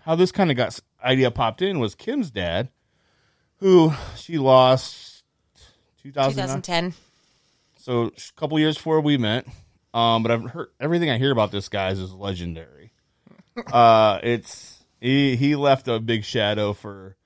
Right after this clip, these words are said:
Speaker 1: any man to fill, I think, in, in his girls' lives. Um, but he wrote, basically, he did this. He did, like, a, "This is who I am." And I think it's based off something called Dad, Tell Me Your Story.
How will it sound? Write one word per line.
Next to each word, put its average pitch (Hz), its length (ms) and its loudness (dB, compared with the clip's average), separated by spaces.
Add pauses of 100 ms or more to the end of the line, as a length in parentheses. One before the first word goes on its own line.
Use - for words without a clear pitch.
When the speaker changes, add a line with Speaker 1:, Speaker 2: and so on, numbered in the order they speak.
(340)
Speaker 1:
any 117 260 0
man 101 280 -2
to 95 80 -4
fill, 98 260 -4
I 95 120 -2
think, 98 320 -10
in, 92 280 -6
in 101 120 -12
his 98 240 -6
girls' 95 400 -20
lives. 95 480 -6 (760)
Um, 117 680 2 (720)
but 135 360 4
he 208 360 -4
wrote, 127 320 4
basically, 123 360 -2
he 190 140 -2
did 117 200 -2
this. 82 240 -14
He 165 140 -20
did, 147 180 -6
like, 107 280 0
a, 101 260 -2 (460)
"This 123 160 -8
is 113 160 -8
who 117 140 -8
I 104 160 2
am." 101 300 -2
And 98 100 -6
I 113 40 0
think 160 220 -6
it's 123 120 -8
based 120 320 -2
off 110 140 -4
something 117 320 -12
called 107 260 -2
Dad, 101 300 0
Tell 110 180 -8
Me 101 140 -4
Your 95 100 -4
Story. 95 560 -8